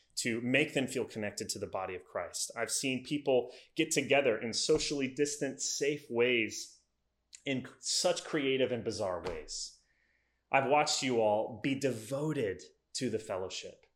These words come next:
The only reason Christ Church Madison is alive today and we exist is because our church, you all, have been tenacious and creative. Praise God. I'm glad to say that right now our,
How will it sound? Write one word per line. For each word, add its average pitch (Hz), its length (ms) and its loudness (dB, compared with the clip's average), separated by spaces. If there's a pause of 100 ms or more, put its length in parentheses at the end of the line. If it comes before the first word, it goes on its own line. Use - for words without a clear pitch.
The 131 220 -4
only 170 360 4
reason 143 460 0
Christ 127 300 -4
Church - 200 -8
Madison 110 440 -6
is 95 120 -6
alive 92 380 -4
today 101 460 -6 (360)
and 101 140 -6
we 113 140 0
exist 113 580 -2 (300)
is 113 120 -4
because 110 380 -4
our 110 240 0
church, - 640 -4
you 117 320 -2
all, 90 300 -4
have 104 180 -6
been 101 140 -4
tenacious 95 880 -6 (160)
and 104 120 -10
creative. 90 540 -10 (720)
Praise 131 240 -6
God. 101 180 -4 (1800)
I'm 120 120 0
glad 147 240 4
to - 60 0
say 123 240 4
that 104 120 4
right 120 200 6
now 113 260 2
our, 110 180 -2